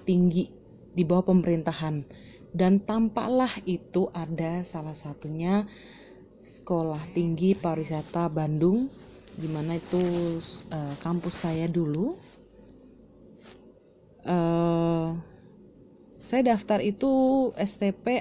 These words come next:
ad-, eh, sebelumnya sudah mendaftar beberapa universitas.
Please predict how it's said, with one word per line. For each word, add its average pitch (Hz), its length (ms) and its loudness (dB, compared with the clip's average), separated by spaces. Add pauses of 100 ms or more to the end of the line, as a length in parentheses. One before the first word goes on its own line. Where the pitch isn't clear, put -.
ad-, 180 320 -2 (160)
eh, 170 240 0
sebelumnya 175 560 2
sudah 175 480 0 (240)
mendaftar 175 400 -2 (160)
beberapa 156 320 -2
universitas. 156 960 -6